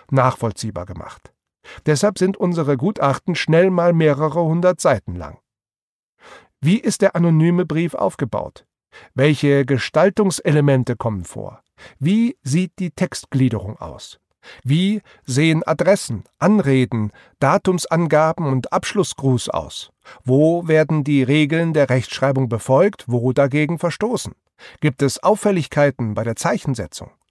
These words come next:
Wird die Grammatik richtig angewendet? Zum Beispiel bei der Zeitform oder bei der Anpassung von Nomen an den richtigen Fall? Arbeitet der Autor mit Einschüben? Wie komplex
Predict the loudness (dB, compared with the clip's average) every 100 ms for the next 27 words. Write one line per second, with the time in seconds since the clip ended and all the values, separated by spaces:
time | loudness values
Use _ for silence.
0 | _ _ -20 -16 -2 0 0 -4 0 2
1 | 2 0 -2 -2 -2 -2 -6 -4 -2 -2
2 | -2 -6 -12 -18 -20 _ _ -20 -20 _
3 | 0 4 2 2 0 2 0 0 -4 -4
4 | -8 -8 -10 _ _ -20 -20 _ 2 4
5 | 4 4 2 0 0 0 0 -2 -2 -2
6 | -2 0 0 2 2 4 4 2 0 -2
7 | -2 -2 0 -2 -2 -6 -6 -6 -6 -10
8 | _ _ _ -20 -20 _ -4 0 2 2
9 | 2 -2 -4 0 0 0 2 2 2 -2
10 | -4 0 0 -2 -6 -6 -6 -10 -12 _
11 | _ _ -2 0 0 -2 0 0 0 -4
12 | -14